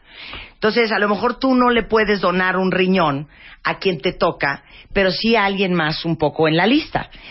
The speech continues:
Entonces, ok, yo no le puedo donar el riñón a mi hermano porque no soy compatible, pero alguien más, eh, pariente de alguien que esté en esa lista, le puede donar el riñón a mi hermano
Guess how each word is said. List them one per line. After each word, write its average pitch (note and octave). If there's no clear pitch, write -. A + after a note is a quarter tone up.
Entonces, G3+
ok, C4
yo A3+
no G3+
le G#3
puedo G3+
donar F3
el F#3
riñón E3+
a C3+
mi E3
hermano F#3
porque D#3+
no D#3
soy F3+
compatible, D#3
pero G#3
alguien C4+
más, A3+
eh, E3+
pariente A#3+
de G#3+
alguien A3
que G3+
esté F#3+
en G3+
esa G3
lista, E3+
le G#3
puede C4
donar G3+
el F3+
riñón F#3
a E3+
mi D4+
hermano E3